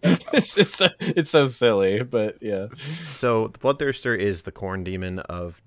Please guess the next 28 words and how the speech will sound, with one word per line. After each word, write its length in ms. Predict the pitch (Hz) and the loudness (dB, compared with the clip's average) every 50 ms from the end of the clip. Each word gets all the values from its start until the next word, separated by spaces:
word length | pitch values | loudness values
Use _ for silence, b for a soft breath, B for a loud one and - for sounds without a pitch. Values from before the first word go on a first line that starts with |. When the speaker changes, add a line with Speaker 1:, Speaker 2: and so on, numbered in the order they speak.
| _ | _
Speaker 2:
demonness. 580 | - 92 92 92 90 90 98 98 - - - - b b b b b b b | -12 -10 -8 -8 -6 -6 -6 -6 -6 -8 -10 -10 b b b b b b b
Uh, 120 | 98 95 | -4 -4
he's 120 | 104 95 | -2 -2
six 200 | - - 120 - | -4 -4 -6 -6
for 100 | - 110 | -6 -6
a 40 | 104 | -6
six 200 | - - 98 - | -4 -6 -8 -8
six 200 | - 98 92 - - | -8 -8 -8 -10 -10
flying 260 | - 90 85 82 80 | -8 -8 -8 -8 -8
trample. 400 | - - 113 110 - 123 117 107 | -6 -4 -4 -4 -2 -2 -4 -4
Very 300 | 101 - 87 85 82 80 | -6 -8 -10 -10 -8 -2
good. 240 | - 120 123 104 - | 0 0 0 0 -2
That's 160 | 87 - - | -8 -10 -10
a 40 | - | -8
demon 280 | 90 98 101 104 92 | -6 -6 -4 -4 -4
right 160 | 92 92 - | -6 -6 -4
there. 260 | - 110 113 113 110 _ _ _ _ _ _ _ _ _ _ _ _ _ _ _ - - - | -2 -2 -2 -2 -4 _ _ _ _ _ _ _ _ _ _ _ _ _ _ _ -18 -14 -8
Whenever 260 | - 110 107 120 156 | -6 -4 -4 -2 -2
he 40 | 165 | -4
deals 160 | 165 160 - | -4 -4 -6
combat 220 | - 127 123 - | -6 -6 -6 -4
damage 200 | - 113 110 104 | -4 -6 -6 -6
to 80 | - - | -8 -10
a 40 | 87 | -10
player, 180 | - 101 90 | -8 -6 -6
you 60 | 90 87 | -6 -8
get 120 | - - | -10 -12
to 100 | - - | -14 -12